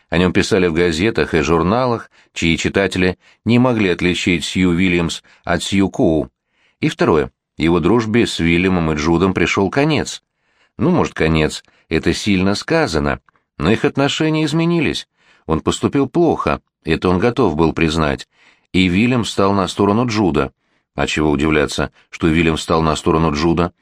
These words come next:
Ну, правда, если взглянуть на всю историю их дружбы, сразу видно, раз за разом, раз за разом Уильям вставал на сторону Джуда. И хоть оба они сказали, что его простили,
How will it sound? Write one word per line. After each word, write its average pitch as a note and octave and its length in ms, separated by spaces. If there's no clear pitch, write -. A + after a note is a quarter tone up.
Ну, G#3 140
правда, - 360
если A#2+ 260
взглянуть B2+ 420
на G#2 100
всю B2 240
историю A2 340
их G#2 60
дружбы, G2+ 480
сразу F#2+ 420
видно, F#2+ 440
раз G#2 300
за F2 220
разом, E2+ 520
раз G#2+ 320
за A2+ 180
разом G#2 460
Уильям C#3 380
вставал C3 420
на A#2 140
сторону C3+ 420
Джуда. D#2 460
И D2 140
хоть - 260
оба E2 220
они D#2 140
сказали, D#2+ 440
что E2+ 180
его E2 180
простили, F#2+ 680